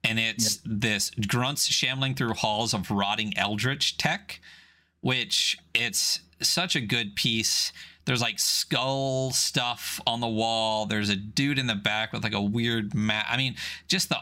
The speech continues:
Speaker 1: art throughout this entire thing, and candles, because, you know, why not? Um, so you were talking about the powerful opponent rule.
Speaker 2: Yeah, I wanted to go
Speaker 1: Um,
Speaker 2: pop open Stay Frosty again and take a look at that real quick and see.
Speaker 1: All right.
Speaker 2: Uh,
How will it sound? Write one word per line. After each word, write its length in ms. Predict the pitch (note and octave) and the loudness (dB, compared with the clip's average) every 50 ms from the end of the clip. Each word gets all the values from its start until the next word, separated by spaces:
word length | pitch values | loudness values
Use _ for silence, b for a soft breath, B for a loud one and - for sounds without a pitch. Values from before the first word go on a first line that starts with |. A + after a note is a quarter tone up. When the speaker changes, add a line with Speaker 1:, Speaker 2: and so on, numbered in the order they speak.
| - | 0
Speaker 1:
art 220 | A#2+ B2+ C3 - - | 0 0 0 0 -2
throughout 200 | A2+ G#2+ G2+ - | -2 0 0 0
this 120 | G#2+ G2+ | 0 0
entire 200 | G2+ C3 A#2+ A2+ | 0 0 0 0
thing, 120 | G#2+ A2+ - | 0 0 0
and 240 | G3 B3 B3+ F#3 - | 0 0 0 0 0
candles, 600 | - B2 A2+ A#2 B2 B2 C3 C3 - - - - - - | 0 0 0 0 0 0 0 0 0 -2 -2 -6 -4 -2
because, 480 | F#3 B2+ - C3 B2 A#2 A2 - - - | -2 0 0 0 0 0 0 0 0 0
you 60 | E3 | 0
know, 100 | D3+ D3 | 0 0
why 160 | D#3 E3 D3 | 0 0 0
not? 280 | A#2 G2+ G#2 A2 - - - - B B B B B B B B B B B B B _ _ - | 0 0 -2 -2 -4 -8 -20 -20 B B B B B B B B B B B B B _ _ -4
Um, 500 | C3 B2+ A#2+ A#2 A#2 A#2 A#2 A2+ G#2+ - - - _ _ _ _ _ _ _ _ _ _ _ - | -2 0 0 0 -2 0 -2 -2 -2 -4 -10 -20 _ _ _ _ _ _ _ _ _ _ _ -2
so 140 | - - C#3 | 0 0 2
you 180 | B2 C#3+ F3+ | 2 2 2
were 60 | G3+ F3+ | 2 0
talking 260 | F#3+ E3 E3 - D3 | 0 -2 -2 -2 0
about 360 | C#3 C3+ C3 B2+ - - A#2 | 0 0 0 0 -2 -2 0
the 240 | A#2 A#2 A2+ A2+ G#2+ | 0 2 2 0 0
powerful 480 | - - - C#3+ D#3 D#3 - D3 B2 | -2 -2 -2 -2 -2 -2 -2 -2 -2
opponent 520 | G#2+ G2 - - - A#2+ C3 C3+ B2+ - - | -2 -2 -2 -2 0 0 2 0 0 -2 -4
rule. 560 | - F#2 F#2 F#2 F#2 F#2 F#2+ G2 G2 F2+ - - - _ _ b b b b b b | -4 -2 0 0 0 0 -2 -2 -4 -6 -8 -16 -20 _ _ b b b b b b
Speaker 2:
Yeah, 300 | b A#2+ A#2 A2+ A2 A2+ | b 0 0 0 0 2
I 80 | A#2 A2+ | 2 2
wanted 280 | A2 G#2+ G#2 G2+ G2 G2 | 2 2 2 2 2 2
to 60 | A#2+ | 2
go 60 | A2+ | 2
Speaker 1:
Um, 160 | G#2 - - - - - _ - B2 A#2+ - - | 0 -2 -4 -10 -16 -20 _ -14 -14 -14 -10 -8
Speaker 2:
pop 140 | A#2 A2 A2 | -6 -4 -4
open 400 | A2 G#2 G#2 G#2 G#2 G2+ G2+ G2+ - - - | -4 -4 -2 0 2 2 0 0 -4 -12 -18
Stay 220 | - - - A#2 | -14 -8 -8 -8
Frosty 400 | G2+ - A2+ G#2+ G2+ G2 - - | -6 -6 -6 -6 -6 -6 -8 -10
again 220 | G2 F#2+ G2 G2 F#2+ | -10 -8 -8 -10 -10
and 120 | G2 G2 | -10 -12
take 140 | - G2 F#2+ | -12 -12 -12
a 40 | F#2 | -12
look 200 | F#2 F#2+ G2+ - | -12 -14 -14 -16
at 80 | - G2 | -18 -16
that 160 | F#2+ F2 - | -14 -14 -14
real 140 | - - G2+ | -16 -18 -20
quick 280 | - - - G2+ - - | -18 -16 -16 -16 -16 -16
and 100 | F#2+ G2+ | -18 -18
see. 380 | - - - G#2+ G2 G2 - - - | -14 -10 -8 -6 -6 -6 -8 -8 -4
Speaker 1:
All 80 | - A2 | -4 -2
right. 160 | G#2+ G2+ - - - - | -2 -2 -6 -8 -10 -12
Speaker 2:
Uh, 80 | A2+ | -14